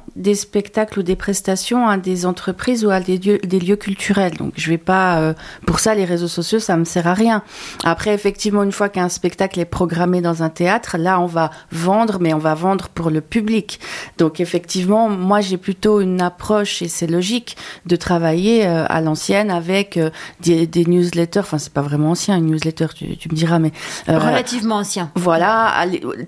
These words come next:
Speaker 1: les, à leur téléphoner pour leur proposer des, des spectacles. Je les connais, je connais un petit peu maintenant leur goût aussi, les mails. Euh, donc voilà, mais après, effectivement, il y a toute cette partie de vendre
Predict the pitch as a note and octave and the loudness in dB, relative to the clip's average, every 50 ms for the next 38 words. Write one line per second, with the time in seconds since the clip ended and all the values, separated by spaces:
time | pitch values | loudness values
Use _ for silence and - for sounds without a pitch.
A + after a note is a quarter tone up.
0 | - - - F#3 F#3+ F#3 F#3 E3+ F3 F#3 F3 C#3 A#2 G2+ D2+ E3+ F3 F3 F3 - | -8 -4 -4 -2 0 0 -2 -2 -2 -6 -4 -2 -2 0 2 2 2 2 0 -2
1 | - - F#3 F3 F3 E3+ - F3 E3 F#3 A3+ C4+ C4+ B3 A3+ G3 F3 E3+ - - | 0 0 0 0 0 0 2 2 2 4 2 2 0 0 -2 -2 -2 -2 -4 -6
2 | - E3+ - F3+ E3+ E3 E3+ F3 E3 D#3+ E3+ E3 E3 D#3+ E3 E3 D#3+ - - - | -6 -4 -2 0 0 0 0 0 0 0 0 0 0 0 -2 -2 -2 -4 -4 -4
3 | E3+ D#3+ - - A3+ A#3 A#3+ A#3 G#3 F#3 F3+ E3+ E3 - E3+ E3 F3+ G#3+ A3+ A3 | -4 -4 -2 0 0 0 0 0 -4 -2 -2 -2 -2 0 0 0 2 0 0 0
4 | - - F#3+ F3 E3+ E3 E3 E3 E3 - E3+ E3+ F3 E3 E3 E3 D#3+ E3+ E3 E3 | -2 0 0 2 2 2 0 0 -4 -6 -6 -2 0 0 0 0 0 -2 0 2
5 | E3+ E3 E3 E3+ E3 D#3+ D#3+ E3 E3+ - - B3 B3+ C4+ B3+ - - - - - | 0 0 0 -2 -2 -2 0 0 0 0 0 2 2 2 0 -2 -6 -10 -8 0
6 | - D#3+ D3+ D#3+ F3 G3+ A3+ B3 B3+ C4+ C#4 C#4 B3+ G3 - - - - - - | 2 2 4 4 4 4 4 4 4 4 4 4 2 0 0 -4 -10 -14 -14 -12
7 | - - - E3 E3 D#3+ D#3+ E3 F3 F3 F3+ A3 B3 A3+ F#3 E3 E3 F3 F3+ E3+ | -4 0 0 2 2 2 2 2 2 2 2 2 2 2 2 0 0 -2 -2 0
8 | - E3+ F3 - - - A#3+ B3 - - G#3 - F#3+ - F#3 F#3+ G3+ G3+ F#3 F#3 | 0 0 0 -2 -2 -2 -2 -2 -2 -2 -4 -6 -6 -4 -2 -2 0 0 -2 -2
9 | F#3 - - - - - E3+ - - G#3 F3 F3 E3+ F3 F#3 F#3 E3+ - - | -4 -8 -10 -6 -4 -4 -4 -2 -4 -2 -2 -2 0 0 -2 -2 -2 -4 -10